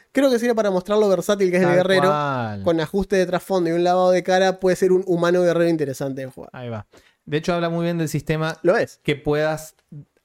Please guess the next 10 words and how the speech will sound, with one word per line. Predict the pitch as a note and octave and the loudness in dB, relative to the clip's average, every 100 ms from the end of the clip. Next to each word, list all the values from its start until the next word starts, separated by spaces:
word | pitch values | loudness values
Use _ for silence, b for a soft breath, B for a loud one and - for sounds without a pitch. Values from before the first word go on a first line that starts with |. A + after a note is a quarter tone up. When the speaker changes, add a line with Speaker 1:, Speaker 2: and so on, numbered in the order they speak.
| - | -6
Speaker 2:
decir | D#3 - D#3+ D3+ | -6 -4 -4 -4
cosas | - D#3 - D3 | -2 -4 -4 -6
como: | - D#3 D#3 D3+ D3+ _ _ _ | -2 -2 -2 -4 -6 _ _ _
si | - B2+ | -10 -4
vieron | C3 C#3 C3+ | -2 -2 -2
el | |
episodio | B2+ C3 D3 C#3+ | -4 -4 -2 -2
de | C3 | -2
los | C3 | -2
espadachines, | C#3+ C#3+ C#3+ E3+ E3 E3 | -2 -4 -2 -4 -2 -4